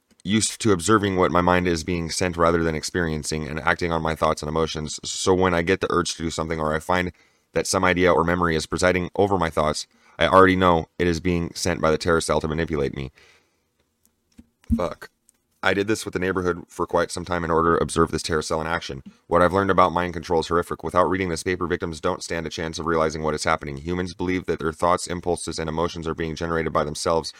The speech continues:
when the reality for the victims is that those impulses and emotions are being sent from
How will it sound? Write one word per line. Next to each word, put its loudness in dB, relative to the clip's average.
when -2
the -4
reality 4
for -6
the -4
victims -4
is -2
that 0
those 2
impulses -2
and -4
emotions -2
are 2
being -4
sent -6
from -4